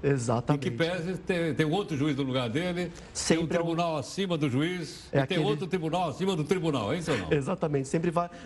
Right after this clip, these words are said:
Speaker 1: vai vincular a pessoa com o nome do juiz que julgou aquela causa. Por mais que hoje na vara não esteja mais o juiz Sérgio Moro, esteja um outro juiz hoje, sempre vão
Speaker 2: É o
Speaker 1: vincular
Speaker 2: doutor
Speaker 1: aquele nome.
Speaker 2: Benatti.
Speaker 1: Exatamente.
Speaker 2: Não é isso ou não?
Speaker 1: Exato.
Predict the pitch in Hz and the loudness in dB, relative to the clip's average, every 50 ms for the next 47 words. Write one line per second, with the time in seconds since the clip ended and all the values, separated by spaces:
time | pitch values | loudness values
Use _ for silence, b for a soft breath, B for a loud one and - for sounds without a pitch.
0 | B - 143 143 151 156 151 156 151 139 135 135 - 160 139 - - - 156 180 | B 2 2 2 2 0 2 2 2 2 0 -2 -2 -2 -2 0 0 0 0 0
1 | 180 - 160 156 160 160 151 160 147 151 151 151 151 151 - - - 151 147 156 | 2 2 0 0 0 0 0 -2 0 2 2 2 2 0 -2 -2 -2 0 0 2
2 | 143 151 151 151 - 165 156 151 - 139 131 117 127 B B B B B - 143 | 0 0 -2 -2 -2 -2 -4 -2 0 -2 -2 -2 -4 B B B B B 2 4
3 | 139 147 190 208 - - 175 170 156 151 156 147 143 135 131 131 131 123 131 - | 4 4 2 0 0 0 0 2 2 2 2 0 2 2 2 2 2 0 -2 -4
4 | B B B B 143 - 147 156 165 151 - - 156 151 139 143 135 135 127 127 | B B B B 0 2 2 4 2 0 2 2 2 2 2 2 2 2 0 0
5 | 127 120 127 127 127 - 123 123 120 123 120 127 143 156 143 143 - 131 131 131 | 0 0 -2 -2 0 0 0 0 0 0 2 2 2 2 2 0 -2 -2 0 0
6 | 127 123 131 143 160 156 147 139 131 135 135 131 123 135 147 165 175 - B B | 2 2 2 2 2 2 -2 -2 0 2 0 2 2 2 0 0 0 -6 B B
7 | B B B - - 160 160 160 156 160 160 147 156 139 143 151 147 143 139 139 | B B B 0 0 2 2 2 2 2 2 4 2 2 2 2 2 0 0 0
8 | - 147 139 160 135 143 135 110 - - - - - - 127 123 113 113 117 117 | -2 0 0 0 0 -2 -4 -6 -8 -10 -12 -14 -6 -2 0 0 4 4 2 2
9 | - 131 123 120 113 104 104 131 147 127 131 120 98 87 76 127 123 117 123 113 | 2 0 0 0 0 2 2 2 2 2 0 -2 -2 -2 -2 -2 -2 0 0 -2
10 | - | -4